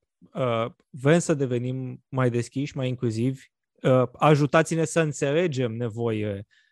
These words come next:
uh, și voi apoi să, să oferiți, uh, sfaturi de cum să se adapteze?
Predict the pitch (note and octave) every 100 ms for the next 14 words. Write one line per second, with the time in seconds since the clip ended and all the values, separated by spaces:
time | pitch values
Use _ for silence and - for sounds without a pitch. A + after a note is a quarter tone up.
0 | _ A#2+ A#2+ A#2 A#2 - B2 C#3+ C3 C3
1 | C3+ B2+ C3+ B2 B2 - B2+ B2 A#2 B2+
2 | B2 B2 - A#2+ A#2+ - C3 C3 - B2
3 | A#2 - D3+ D3 C3 - B2 A#2+ - B2
4 | A#2 G#2+ - D#3 F3+